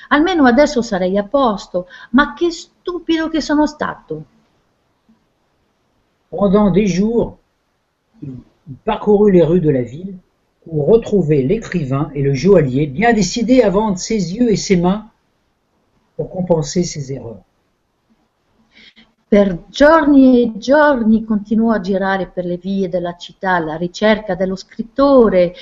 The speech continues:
Speaker 1: e del gioie-, gioielliere per vendere i suoi occhi e la sua mano,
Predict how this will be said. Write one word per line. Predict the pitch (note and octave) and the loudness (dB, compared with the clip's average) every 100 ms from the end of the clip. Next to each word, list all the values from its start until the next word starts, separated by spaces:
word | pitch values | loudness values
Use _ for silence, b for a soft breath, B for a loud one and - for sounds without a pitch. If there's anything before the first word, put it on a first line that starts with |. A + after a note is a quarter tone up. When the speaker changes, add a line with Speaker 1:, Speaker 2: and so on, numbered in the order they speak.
| B | B
Speaker 1:
e | B F#3 | B -2
del | G#3 G3+ F3 | 0 0 0
gioie-, | G3+ G#3+ G#3+ A3 G#3 G#3+ F3+ | 0 2 2 2 0 -4 0
gioielliere | G#3+ A3 G#3 G3 A3 G3+ F3+ E3+ E3+ | 2 4 2 2 2 2 2 0 -2
per | - F#3 F#3 | -2 -4 2
vendere | A#3 A#3 G#3+ G3+ | 4 6 4 0
i | |
suoi | G3 A3+ A3 | -2 2 4
occhi | A#3+ B3 B3 G#3 | 4 2 -2 -6
e | |
la | F#3 | -6
sua | - - G3 | -8 -6 -2
mano, | G3 F#3 D#3+ D#3 D#3+ D#3+ | -2 -2 -6 -16 -18 -20